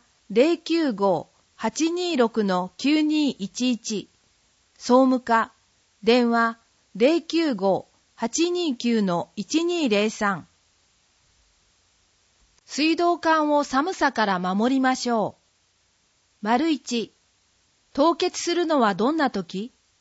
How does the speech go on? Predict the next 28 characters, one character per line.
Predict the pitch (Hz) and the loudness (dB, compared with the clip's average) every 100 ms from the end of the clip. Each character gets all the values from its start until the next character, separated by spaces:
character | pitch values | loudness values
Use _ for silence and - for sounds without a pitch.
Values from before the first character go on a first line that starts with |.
| _ _ _ _ _ _ _ _ _ _ - | _ _ _ _ _ _ _ _ _ _ -6
気 | 254 311 | 0 2
温 | 330 | 2
が | 330 320 | 0 0
氷 | 285 330 | 2 0
点 | 359 359 339 | 0 -2 0
下 | 277 | -2
に | 220 | 0
な | 208 | -2
っ | 233 | -2
た | 208 | -4
時。 | 202 170 - - _ _ _ _ _ _ _ _ _ _ _ _ _ _ _ _ - | -6 -8 -12 -18 _ _ _ _ _ _ _ _ _ _ _ _ _ _ _ _ -8
長 | 214 240 302 | -2 2 2
崎 | 311 311 - | 0 -6 -6
市 | 247 | -2
で | 247 | -2
は | 226 214 214 _ _ _ - | 2 0 0 _ _ _ -8
最 | 247 277 302 | 0 0 0
低 | 311 311 - | -2 -4 -2
気 | 302 | 0
温 | 294 269 214 | 2 2 2
が | 202 - | 0 0
マ | 190 220 | -2 0
イ | 294 | 0
ナ | 311 320 | 0 -2
ス | |
三 | - 285 302 | 0 -2 0
度 | 302 | -4
C | 302 302 | -4 -4